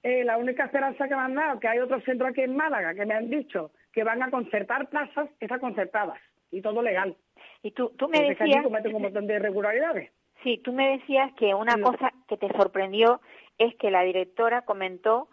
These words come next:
Speaker 2: que, que no, que no habían chicos con autismo con trastornos de conducta, que eso era... Como
Speaker 1: No,
Speaker 2: con-
Speaker 1: esto lo ha puesto el otro señor, que es el que lleva allí, el que ha promovido todo para que los padres peleáramos y todo, que se lleva allí ya un montón de años,
Speaker 2: Ajá.
Speaker 1: que ahora, por ejemplo, mm, por lo visto es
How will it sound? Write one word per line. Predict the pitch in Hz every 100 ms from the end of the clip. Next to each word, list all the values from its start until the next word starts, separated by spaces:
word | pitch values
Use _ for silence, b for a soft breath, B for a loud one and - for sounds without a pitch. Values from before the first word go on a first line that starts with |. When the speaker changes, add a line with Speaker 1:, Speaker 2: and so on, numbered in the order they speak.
| b b b _ -
Speaker 2:
que, | 214 196 196 196 190 _ _
que | -
no, | 196 202
que | - 226
no | 247
habían | 262 269 254
chicos | - 233 208 190 180 -
con | 196 190
autismo | 180 - 254 254 294
con | 226 202
trastornos | 196 - 208 214
de | 214
conducta, | 196 180 165 - 165 -
que | - 190
eso | - 214
era... | 214 233 247
Como | 226
Speaker 1:
No, | 285 311
Speaker 2:
con- | 226
Speaker 1:
esto | 285 311
lo | 320
ha |
puesto | 311 330 339 381 - _ -
el | 269 277
otro | 277 302
señor, | 302 330 294 320 330
que | 277
es |
el | 262
que | 285
lleva | 285 285
allí, | 262 269 262
el | 240
que |
ha | 247
promovido | 285 320 320 302
todo | 302 294
para | 262 254
que | 277
los | 262 233
padres | 247 247 247 247 B B
peleáramos | - 247 233 226 240 226 220
y |
todo, | 214 294 359
que | 277
se | 247
lleva | 240 240
allí | 233
ya | 233 226
un | 233
montón | 220 220 220 214
de |
años, | 240 370 392 381 b
Speaker 2:
Ajá. | 185 190
Speaker 1:
que |
ahora, | 214 226
por | 226
ejemplo, | 214 247 254 233
mm, | 226 214
por | 202
lo | 214
visto | 240 254
es | 311